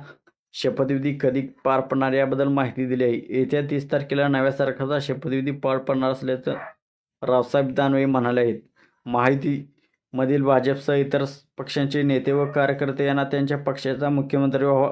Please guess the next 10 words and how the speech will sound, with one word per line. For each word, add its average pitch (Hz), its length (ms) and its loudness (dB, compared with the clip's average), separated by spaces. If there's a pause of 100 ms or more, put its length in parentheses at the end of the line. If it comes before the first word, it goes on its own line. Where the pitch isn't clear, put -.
असे 139 200 0
वाटत 135 360 2
आहे, 123 160 0
परंतु 131 360 -2
आपल्या 139 340 0
पक्षाचा 139 420 -2
मुख्यमंत्री 143 520 0
का 139 200 -2
होऊ 139 240 2
नये 127 260 0